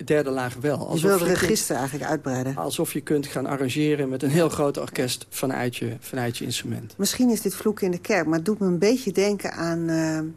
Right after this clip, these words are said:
Speaker 2: mensen die uiteindelijk de studio ingaan, muzici, muzikanten, die het geluid van vinyl eigenlijk helemaal, eh,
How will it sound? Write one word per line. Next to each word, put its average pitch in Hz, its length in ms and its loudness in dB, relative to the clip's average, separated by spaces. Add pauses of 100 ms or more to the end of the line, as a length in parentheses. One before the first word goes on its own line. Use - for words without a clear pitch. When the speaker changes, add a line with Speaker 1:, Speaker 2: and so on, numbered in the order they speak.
(640)
Speaker 2:
mensen 202 420 2
die 196 180 4
uiteindelijk 190 520 0
de 185 80 -4
studio 196 380 2
ingaan, 180 420 2
muzici, 185 540 2
muzikanten, 180 760 2 (400)
die 185 160 4
het 180 120 2
geluid 180 340 2
van 165 160 -4
vinyl 208 400 4
eigenlijk 139 340 -2
helemaal, 135 640 0
eh, 120 280 -2